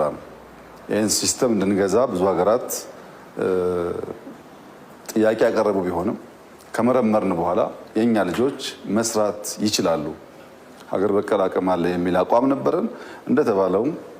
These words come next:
እጅግ አስደማሚ በሆነ ፍጥነት ሀገር በቀል የሶፍትዌር ሲስተም ይህን ሰርቪስ መስጠት የሚያስችል ሰርተዋል።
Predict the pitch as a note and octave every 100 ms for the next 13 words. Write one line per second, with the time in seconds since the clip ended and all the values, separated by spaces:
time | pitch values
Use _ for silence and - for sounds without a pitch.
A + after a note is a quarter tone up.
0 | - F#2+ G2 G2 F#2 - G2 G2 F2+ F#2+
1 | F#2+ - - D3+ D#3 - - - - -
2 | - F#2 F#2+ F2+ - G#2 A#2+ - - -
3 | G2+ - G#2 - F#2 - G2 - B2+ -
4 | - - - - A2 G#2 G#2 F#2+ G2+ F2
5 | G2 F#2 F#2+ F#2+ - - A#2 - - -